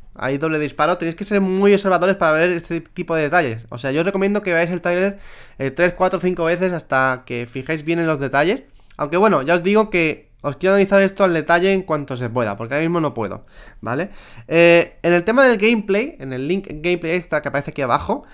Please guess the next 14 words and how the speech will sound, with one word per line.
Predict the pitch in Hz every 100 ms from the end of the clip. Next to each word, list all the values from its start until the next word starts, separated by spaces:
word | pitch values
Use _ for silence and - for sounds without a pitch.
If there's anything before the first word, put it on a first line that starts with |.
| - -
veréis | 151 180
confirmaciones | 196 233 226 208 214
como | 214 202 180
que, | 160
por | 160
ejemplo, | 156 185 190 190 -
hay | 170
locus | 170 175 190
como | - 160 156
Ram, | 147 190 190 190
eh, | 139 131
Cyclops | 175 185 180 180 170 -
y | 127 120 113
Scorch, | 113 - 185 208 202